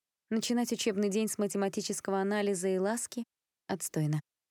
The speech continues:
Несмотря на бросаемые мной в его сторону гневные взгляды, он продолжает делать акцент на букве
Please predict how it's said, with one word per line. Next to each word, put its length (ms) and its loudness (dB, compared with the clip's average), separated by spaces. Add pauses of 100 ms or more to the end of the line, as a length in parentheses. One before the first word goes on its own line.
Несмотря 520 2
на 100 2
бросаемые 600 2
мной 260 2
в 40 0
его 260 2
сторону 720 2
гневные 460 2
взгляды, 440 -2 (300)
он 160 2
продолжает 580 2
делать 320 2
акцент 420 0
на 100 2
букве 360 0